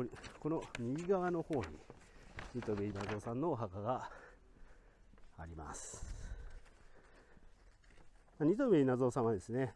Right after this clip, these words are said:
盛岡藩士で、えー、勘定奉行を務めていた新渡戸恒則さんの三男として、えー、生まれました。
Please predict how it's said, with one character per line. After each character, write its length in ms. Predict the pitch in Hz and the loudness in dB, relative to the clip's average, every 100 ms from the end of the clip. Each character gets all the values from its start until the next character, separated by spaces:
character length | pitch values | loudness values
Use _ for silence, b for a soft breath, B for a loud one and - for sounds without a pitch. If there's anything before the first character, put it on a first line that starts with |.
| - | 0
盛 280 | 131 156 | 2 4
岡 300 | 202 196 190 | 4 2 0
藩 340 | 170 208 202 170 | 0 0 0 0
士 160 | - | -2
で、 220 | 110 143 - | 4 4 4
え 120 | 117 | -2
ー、 40 | 110 | -2
勘 220 | 147 151 | 0 0
定 100 | 156 | 0
奉 80 | 160 | 0
行 140 | 139 | -2
を 40 | |
務 260 | 92 - 113 | -2 -2 -2
め 40 | |
て 160 | 98 92 | -2 -6
い 80 | 90 | -6
た 240 | - 202 B B B B | -2 -2 B B B B
新 120 | 196 | -2
渡 200 | - 151 | 4 4
戸 160 | 127 123 - 120 | 4 2 0 -2
恒 160 | 147 | 0
則 220 | 156 104 | 0 -2
さ 160 | 85 87 | -6 -12
ん 120 | 92 | -6
の 200 | 143 147 - - | -4 -4 -8 -20
三 340 | - 180 190 | -10 -6 -4
男 200 | 143 87 | -4 -6
と 160 | 85 87 | -10 -14
し 100 | - | -8
て、 200 | - 214 - - b b b b b - | -2 -2 -2 -20 b b b b b -8
え 300 | 104 101 98 | -2 0 0
ー、 40 | 92 | -2
生 40 | |
ま 120 | 104 | -2
れ 60 | 98 | -2
ま 120 | 90 | -6
し 80 | - | -8
た。 140 | - | -6